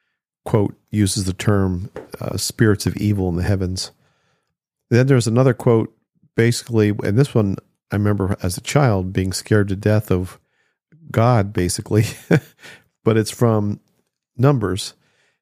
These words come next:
and it says, "The Lord is long-suffering and of great mercy, forgiving iniquity and transgression, and by no means clearing the guilty, visiting the iniquity of the fathers upon the children unto the third and fourth generation."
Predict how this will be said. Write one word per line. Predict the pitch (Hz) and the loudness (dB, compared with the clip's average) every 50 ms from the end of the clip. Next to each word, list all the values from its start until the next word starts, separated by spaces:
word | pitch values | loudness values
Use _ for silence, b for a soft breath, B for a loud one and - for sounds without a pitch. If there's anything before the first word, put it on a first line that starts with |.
| _ _ | _ _
and | - 110 | -4 -4
it | 110 113 | -4 -4
says, | - - 123 113 104 | -4 -4 -4 -2 0
"The | 101 117 113 | 0 2 2
Lord | 123 135 160 180 175 160 | 4 4 4 2 2 2
is | 117 107 101 | 0 0 0
long-suffering | 110 113 117 123 123 123 113 - - - 127 123 - - 110 101 95 95 - | 0 0 2 2 2 0 -2 -4 -2 -2 -2 -2 -2 -2 -2 -2 -2 -2 -4
and | - 104 | -2 -2
of | 101 92 98 | -2 -4 -4
great | 101 - 110 104 101 | -2 -2 -2 -2 0
mercy, | - 123 135 147 131 - - 90 90 90 - _ _ _ b b b b b b b | 0 2 2 2 2 0 -4 -6 -6 -8 -14 _ _ _ b b b b b b b
forgiving | - - 123 120 165 180 165 131 113 107 | -2 0 0 2 2 4 4 4 2 2
iniquity | 104 107 110 117 110 - 107 101 101 | 0 0 0 0 0 0 -2 0 0
and | 101 98 95 | 0 -2 -4
transgression, | - - 104 98 92 - - - 113 110 - - 95 | -2 -2 -2 -2 -4 -4 -2 -2 0 0 0 -2 -4
and | 92 95 95 | -4 -2 -2
by | 104 104 104 | 0 0 0
no | 104 123 131 131 | 2 0 0 0
means | 127 123 113 104 101 98 - | 0 0 0 0 -2 -4 -6
clearing | - - - 120 117 110 104 | -8 -4 -2 0 0 2 0
the | 98 92 | 0 -2
guilty, | 92 101 113 117 110 - - 92 90 87 _ _ _ _ _ _ _ _ _ _ _ _ | 0 0 0 0 0 -2 -4 -4 -4 -6 _ _ _ _ _ _ _ _ _ _ _ _
visiting | - 123 139 147 151 160 156 147 135 123 | 2 2 2 4 2 0 0 2 2 2
the | 117 110 | 2 2
iniquity | 107 107 123 131 - 127 113 113 | 2 2 2 0 0 0 0 2
of | 107 | 2
the | 101 95 | 0 0
fathers | - - 120 117 117 113 110 90 90 95 | 0 0 0 2 2 2 0 -2 -2 -2
upon | 101 92 - - 104 98 | -4 -4 -2 -2 0 0
the | 98 92 | 0 -2
children | - - - 156 143 123 107 90 87 90 92 - _ _ _ _ _ _ _ | -2 0 0 2 2 2 0 -2 -4 -6 -10 -12 _ _ _ _ _ _ _
unto | - 104 104 - 117 107 | -2 -2 0 2 0 0
the | 101 98 | 0 -2
third | 95 - 127 120 113 107 | -2 0 2 2 4 2
and | 98 95 | 0 -2
fourth | - - 107 98 101 - - | 0 0 0 0 0 -2 -4
generation." | - 110 98 98 95 92 92 92 90 - - - - 95 | -2 -2 0 0 0 0 0 -2 -2 -4 -6 -8 -10 -12